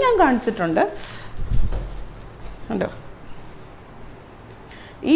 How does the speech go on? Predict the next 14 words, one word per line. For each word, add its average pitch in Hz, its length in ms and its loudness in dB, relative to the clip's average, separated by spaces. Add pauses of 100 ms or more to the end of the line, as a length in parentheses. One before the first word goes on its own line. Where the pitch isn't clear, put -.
(140)
ഒരു 381 160 10
വിലയ്ക്ക് 262 380 6 (600)
ഇത്രയും 415 360 10
നല്ല 233 140 6 (100)
പെർഫെക്റ്റ് 294 520 4
ആയിട്ടുള്ള 220 420 4
ഫങ്ഷൻ 240 420 0
വെയർ 233 240 4
സാരി 214 320 4
എന്ന് 226 160 2
പറയുന്നത് 208 320 2 (440)
നമ്മളെ 233 320 4
സ്-, - 60 -8 (200)
നല്ല 302 300 8